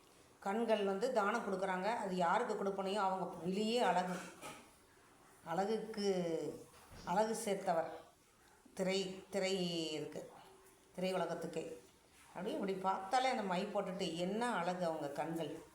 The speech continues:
அவங்க கண்களை வந்து தானமா கொடுக்குறாங்க. இது யாருக்கு அமைப்போ கொடுத்து வச்சிருக்குதோ தெரியலையே. கடவுளே, வாழ்க வளமுடன். அமைதியான ஒரு இதுல எம் ஜி ஆருக்கு தகுந்த மாதிரி எம் ஜி ஆர் நடிப்பாரா-, நடிப்பாங்களாம். சிவாஜிக்கு தகுந்த மாதிரி சிவாஜிக்கு நடிப்பாங்களாம்.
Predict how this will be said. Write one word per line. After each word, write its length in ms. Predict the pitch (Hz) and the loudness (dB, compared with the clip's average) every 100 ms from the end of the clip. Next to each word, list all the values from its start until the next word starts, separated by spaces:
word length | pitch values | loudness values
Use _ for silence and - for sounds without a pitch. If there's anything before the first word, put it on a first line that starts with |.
| - - - - - | -20 -20 -20 -20 -6
அவங்க 220 | 180 185 | -2 0
கண்களை 400 | 190 202 247 240 | 0 2 2 2
வந்து 200 | 202 247 | 2 2
தானமா 420 | 196 180 208 214 | 2 2 2 0
கொடுக்குறாங்க. 380 | 190 180 180 185 | -2 -2 0 0
இது 180 | 196 180 | 0 2
யாருக்கு 440 | 165 185 247 240 | 2 2 2 2
அமைப்போ 440 | 190 190 190 190 | 2 0 0 0
கொடுத்து 280 | 196 185 202 | 0 0 0
வச்சிருக்குதோ 420 | 208 196 185 185 196 | 0 0 0 0 0
தெரியலையே. 480 | 185 190 185 180 175 | 0 0 2 0 0
கடவுளே, 480 | 180 180 190 233 - - - - - - | 0 2 0 0 -4 -14 -20 -20 -16 -2
வாழ்க 340 | 165 196 208 | 0 2 0
வளமுடன். 600 | 180 175 175 180 - - - - - - - - - - - | 0 0 0 0 -2 -8 -16 -20 -20 -20 -20 -20 -20 -18 -12
அமைதியான 720 | - 202 208 196 196 190 220 220 | -4 -2 0 0 2 2 2 0
ஒரு 120 | 185 | 0
இதுல 260 | 175 175 185 190 - - - - - | -2 -2 -2 -2 -8 -16 -20 -18 -4
எம் 180 | 175 | -2
ஜி 140 | 202 254 | 0 2
ஆருக்கு 200 | 240 - | 0 0
தகுந்த 200 | 202 190 | -2 0
மாதிரி 200 | 185 190 | 0 0
எம் 120 | 180 | 0
ஜி 120 | 180 | 0
ஆர் 200 | 190 - | 0 -2
நடிப்பாரா-, 500 | 170 175 175 160 156 | -4 -2 0 0 -2
நடிப்பாங்களாம். 600 | 160 170 185 160 160 156 160 - - - - - | -4 -4 -2 -4 -2 -4 -8 -14 -20 -20 -20 -16
சிவாஜிக்கு 500 | - 196 233 233 - | -8 0 2 2 -2
தகுந்த 220 | - 180 | -2 0
மாதிரி 180 | 180 190 | 0 0
சிவாஜிக்கு 440 | - 190 208 208 175 | 0 0 0 -2 -4
நடிப்பாங்களாம். 600 | 151 160 160 156 156 | -4 -4 -4 -2 -2